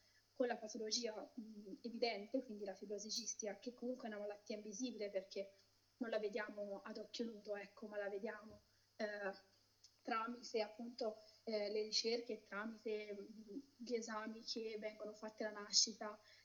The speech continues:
del, del bambino o della bambina. Nel cinquanta per cento dei casi viene trasmesso il gene che è silente e quindi non si manifesta la malattia, e solamente in un quarto dei casi invece,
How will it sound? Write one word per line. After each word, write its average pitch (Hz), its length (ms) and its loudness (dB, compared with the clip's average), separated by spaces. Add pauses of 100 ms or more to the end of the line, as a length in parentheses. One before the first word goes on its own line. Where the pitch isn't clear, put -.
del, 202 500 2
del 208 140 2
bambino 214 320 -2
o 202 40 -6
della 202 140 2
bambina. 240 640 2 (280)
Nel 285 160 6
cinquanta 233 420 2
per 220 140 -2
cento 220 260 0
dei 220 100 -10
casi 220 280 -4
viene 214 200 -6
trasmesso 214 480 -2
il 208 80 -8
gene 214 320 0
che 202 140 -2
è - 20 -2
silente 214 580 -4
e 196 80 -14
quindi 214 420 -8 (320)
non 254 220 2
si 226 180 -6
manifesta - 600 -8
la 214 100 -2
malattia, 285 400 2
e - 20 4
solamente 220 520 0
in 208 200 -2
un 226 80 -6
quarto 226 300 -2
dei 311 100 -2
casi 214 360 -6
invece, 220 500 2